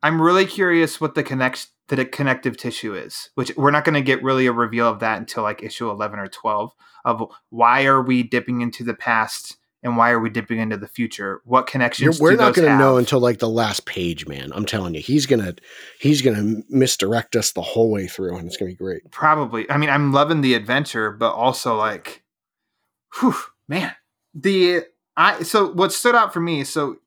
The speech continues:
Speaker 1: you mentioned what stood out for you, your boy Penguin. Uh,
Speaker 2: Oh, God.
Speaker 1: me,
Speaker 2: He's
Speaker 1: it
Speaker 2: so
Speaker 1: is,
Speaker 2: beautiful.
Speaker 1: it is the, the journey of Phantasm into the,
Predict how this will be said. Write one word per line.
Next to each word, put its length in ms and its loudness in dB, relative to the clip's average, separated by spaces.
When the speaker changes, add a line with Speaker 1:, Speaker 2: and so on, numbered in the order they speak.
Speaker 1:
you 100 -6
mentioned 300 -2
what 120 -2
stood 160 -2
out 120 -2
for 60 -10
you, 200 -4
your 160 -8
boy 200 -4
Penguin. 420 -10
Uh, 340 2
Speaker 2:
Oh, 40 -20
God. 260 -18
Speaker 1:
me, 420 2
Speaker 2:
He's 180 2
Speaker 1:
it 60 2
Speaker 2:
so 60 4
Speaker 1:
is, 160 -4
Speaker 2:
beautiful. 440 -12
Speaker 1:
it 120 4
is 300 -2
the, 680 0
the 180 0
journey 420 2
of 300 2
Phantasm 880 0
into 420 0
the, 520 -2